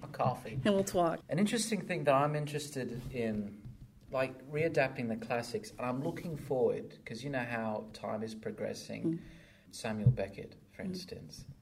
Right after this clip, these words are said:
Speaker 1: One day his works shall be in the public domain, 'cause he died, 'cause you know the rule, it's
Speaker 2: Yeah,
Speaker 1: seventy
Speaker 2: seventy years
Speaker 1: years.
Speaker 2: from the date of the death.
Speaker 1: And he died in nineteen eighty-nine.
Speaker 2: Mm.
Speaker 1: When, I think that's fifty years from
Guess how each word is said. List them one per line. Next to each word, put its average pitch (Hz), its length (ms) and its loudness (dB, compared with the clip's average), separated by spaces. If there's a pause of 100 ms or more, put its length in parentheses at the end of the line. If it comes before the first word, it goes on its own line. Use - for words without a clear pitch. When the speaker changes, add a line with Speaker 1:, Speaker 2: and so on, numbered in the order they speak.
(240)
Speaker 1:
One 214 300 -2
day 156 300 6
his 131 200 -2
works 110 720 4 (220)
shall 120 200 0
be 123 140 -2
in 123 80 0
the 120 80 4
public 131 440 -2
domain, 117 600 0 (320)
'cause 117 140 -8
he 123 100 -6
died, 143 640 6
'cause 143 180 0
you 160 60 2
know 151 100 4
the 131 120 4
rule, 131 260 4
it's 117 260 4
Speaker 2:
Yeah, 196 160 10
Speaker 1:
seventy 180 340 10
Speaker 2:
seventy 190 140 6
years 170 300 10
Speaker 1:
years. - 100 6
Speaker 2:
from 185 80 6
the 175 80 6
date 165 240 4
of 143 140 -4
the - 60 0
death. - 360 -6
Speaker 1:
And 131 100 -2
he 143 100 2
died 135 260 4
in 123 80 0
nineteen 143 420 -2
eighty-nine. 110 600 -2
Speaker 2:
Mm. 156 180 -4 (360)
Speaker 1:
When, 139 520 -2 (640)
I - 260 -10
think 180 260 -8
that's 139 240 -8
fifty - 520 -4
years 123 240 -4
from 175 180 -6